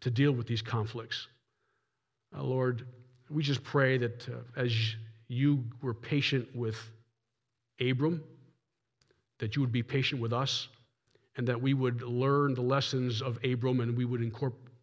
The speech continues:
incorporate them into our own life so that we can live the life of faith that you have created us to live. Help us to do that, Lord.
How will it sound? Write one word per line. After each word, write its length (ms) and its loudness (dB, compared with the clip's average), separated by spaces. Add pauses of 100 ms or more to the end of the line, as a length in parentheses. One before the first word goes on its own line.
(160)
incorporate 560 -4
them 140 -2
into 180 -2
our 160 -2
own 180 -2
life 280 -2
so 100 -6
that 140 -4
we 160 -2
can 260 0
live 320 0 (1700)
the 80 2
life 300 2
of 80 -6
faith 440 0
that 200 -4
you 180 0
have 300 -2
created 360 0
us 220 -2
to 140 -8
live. 280 -2 (1160)
Help 280 0
us 120 0
to 120 -4
do 220 -2
that, 260 -6
Lord. 300 -8